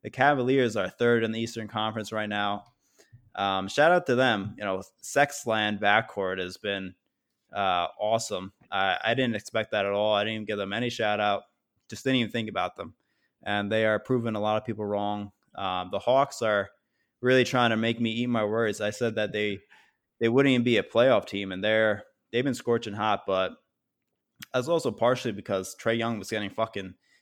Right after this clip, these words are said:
fifteen free throws for the first, like, three games. It was absolutely ridiculous that he was averaging more free throw attempts than the entire Raptors team. And that has, that has, uh, regressed to the mean. Now he's only getting, like, four free throw attempts the last, like, two or three games. So,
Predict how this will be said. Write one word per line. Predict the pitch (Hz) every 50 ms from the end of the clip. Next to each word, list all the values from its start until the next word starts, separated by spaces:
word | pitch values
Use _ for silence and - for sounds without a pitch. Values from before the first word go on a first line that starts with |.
| _ _
fifteen | _ - 139 131 135 135 127 117
free | - 113 120 127
throws | 123 117 104 95 92 -
for | 104 98
the | 95
first, | - 120 113 110 -
like, | - 98 90 92 -
three | 113 117 113
games. | 104 104 101 104 101 92 90 -
It | 98 95
was | 95 104
absolutely | 101 104 107 - - 113 104 101 92
ridiculous | 85 95 98 98 - - 95 87 - -
that | - -
he | 101
was | 101 98 104
averaging | 101 101 104 104 104 107 104 98 - _ _ _ _ _ -
more | 113 120 113 110
free | - 123 120 117
throw | 117 110 101
attempts | 98 92 - 104 101 101 98 - - - - - _ _ _
than | - 104 98 98 98 98 98
the | 101 98
entire | 90 87 101 104 101 98
Raptors | 95 95 98 104 104 - 104 95 - -
team. | - 113 113 107 98 92 - _ _ _ _ _ _ _ _
And | - 98 98 95 95 92 92 92 90 92
that | 104 101 104 104
has, | 101 98 98 95 - - - - _ -
that | 107 104 107 101
has, | 107 101 101 101 92 -
uh, | 104 95 92 90 - -
regressed | 90 95 - 113 107 104 101 - - -
to | - 104
the | 101 104
mean. | 104 107 113 113 113 110 104 104 - _ _ _ _ _ -
Now | - 101 98 98 101
he's | 107 101 98 104
only | 104 104 104 98
getting, | 90 92 107 104 104 104
like, | 98 95 92 92
four | - - - 117 117 110
free | - - 107 101
throw | - 101 95 92
attempts | 92 - 101 98 95 - -
the | - 98
last, | 98 95 92 -
like, | 98 95 90 -
two | - 104 101
or | 95
three | - - 98 92
games. | 92 104 101 98 95 92 -
So, | - 98 90 87 87